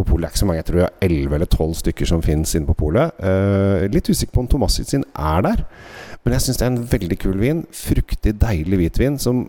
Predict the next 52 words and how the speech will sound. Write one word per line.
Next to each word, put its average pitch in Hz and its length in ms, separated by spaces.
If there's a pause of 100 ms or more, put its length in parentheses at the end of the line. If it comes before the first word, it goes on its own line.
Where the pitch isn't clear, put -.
(140)
folk - 480 (220)
bare 85 180
glemmer. 92 500
Og 120 300
jeg 110 320
og 110 280
Giorgio 98 320
snakket - 340
litt - 180
om 80 140
det 85 180
her 80 140
i 80 40
stad. 180 300 (1000)
Og 98 80
så 107 80
sa 104 140
jeg, 107 80
jeg 110 80
synes 123 180
at, - 180 (120)
eh, 113 160
Lugano-viner 107 500
er 113 160
dritbra. - 560 (380)
Jeg 127 100
synes - 60
det - 60
er - 80
superkult. - 760 (560)
Men 147 220 (100)
i 147 80
Norge 131 280
er 120 80
det 131 100
jo - 100
ingen 98 180
som 117 100
vet 113 140
hva 110 120
det 131 60
er, 131 100
og 98 100
ingen - 160
som 117 120
kjøper - 260
det, 117 40
og - 60
ingen 101 160
som 107 100
skjønner 85 300
det. - 60